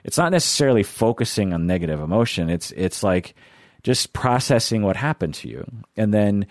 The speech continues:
your, uh, the person you're talking to validates you, supports you, listens, is interested, cares about you, um,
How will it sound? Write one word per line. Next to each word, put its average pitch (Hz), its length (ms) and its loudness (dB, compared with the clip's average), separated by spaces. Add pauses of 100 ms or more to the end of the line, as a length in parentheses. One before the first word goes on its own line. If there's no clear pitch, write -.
(220)
your, 101 520 2 (140)
uh, 92 440 0 (100)
the - 80 0
person 120 400 0
you're 92 100 0
talking 123 440 0
to 87 380 -2 (320)
validates 101 600 4
you, 92 180 4
supports - 560 -2
you, 95 180 0
listens, 90 640 0
is 69 140 -8
interested, 92 720 -2 (380)
cares 98 360 2
about 92 420 2
you, 92 440 0
um, 73 380 -12